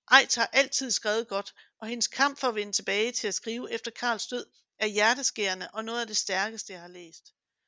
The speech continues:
Og dens opbygning, hvor vi hele tiden vender tilbage til den fatale nat, er så formfuldendt. Og man turde næsten ikke sige det, for hvad betød form og stil?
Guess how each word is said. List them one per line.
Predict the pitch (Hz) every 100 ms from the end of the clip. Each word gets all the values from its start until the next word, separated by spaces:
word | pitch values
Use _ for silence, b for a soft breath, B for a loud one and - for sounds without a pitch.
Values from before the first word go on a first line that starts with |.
| _ _
Og | -
dens | 233 233
opbygning, | - 247 285 254 220 214
hvor | 190
vi | 190
hele | 277 320
tiden | - 254
vender | 202 190
tilbage | - 190 190 226
til | - 185
den | 214 220
fatale | - - 254 240 190
nat, | 180 196 -
er | 202
så | 220 233 -
formfuldendt. | 214 220 240 - 160 165 - - _ _ _ _ _ _ _ _ _
Og | 226
man | 220
turde | - 262 262
næsten | 233 233
ikke | 220
sige | - 220
det, | 220 220 b b b
for | 240
hvad | 240
betød | 254 247 269 - _ -
form | 247 202
og | 180
stil? | - 247 202